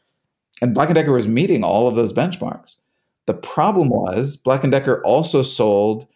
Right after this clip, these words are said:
a line of consumer grade tools that looked very similar. And so, to borrow a Colin phrase, these roughy tufty construction workers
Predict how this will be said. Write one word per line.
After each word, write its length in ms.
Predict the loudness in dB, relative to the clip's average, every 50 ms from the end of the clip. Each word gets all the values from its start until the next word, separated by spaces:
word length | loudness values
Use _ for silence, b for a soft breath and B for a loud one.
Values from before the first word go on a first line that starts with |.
| _ _ _ -6 -2
a 80 | 0
line 340 | 0 2 0 0 0 0 0
of 160 | -2 -2 -4 -4
consumer 540 | -4 -4 -4 -4 -2 -2 0 2 2 0 0
grade 400 | 0 0 0 0 0 -2 -6 -8
tools 640 | -10 -8 -8 -6 -6 -8 -8 -8 -10 -10 -12 -18 _ _ _ _ _ -6
that 260 | -2 -2 -2 0 -2 -4
looked 640 | -2 0 0 2 0 0 -2 -6 -14 -18 -18 _ -16
very 420 | -12 -4 -2 0 0 2 0 -2 -2
similar. 600 | -6 -4 -2 -2 -2 -2 -4 -6 -12 -18 _ _ _ _ _ _ _ _ _ _ _ _ -4
And 200 | -4 -2 -2 -6
so, 760 | -6 -2 0 2 2 4 2 2 2 2 0 -2 -4 -6 b b b b b b _
to 100 | -4 -4
borrow 440 | -2 0 2 2 4 4 4 2 0
a 60 | -2
Colin 460 | -4 -4 -2 0 0 2 0 0 -2 -2
phrase, 560 | -2 -2 0 0 0 -2 -2 -2 -4 -6 -2
these 200 | -2 -2 -2 -2
roughy 560 | -2 -2 -2 -2 -2 -6 -8 -6 -6 -6 -6
tufty 720 | -4 -4 -4 -4 -4 -6 -6 -4 -4 -2 -2 -2 -4 -6 -10 -10
construction 580 | -8 -8 -6 -2 -2 -2 -2 -2 -4 -2 -2 0
workers 760 | -2 -2 -4 -6 -6 -4 -4 -4 -4 -6 -8 -12 -16 -20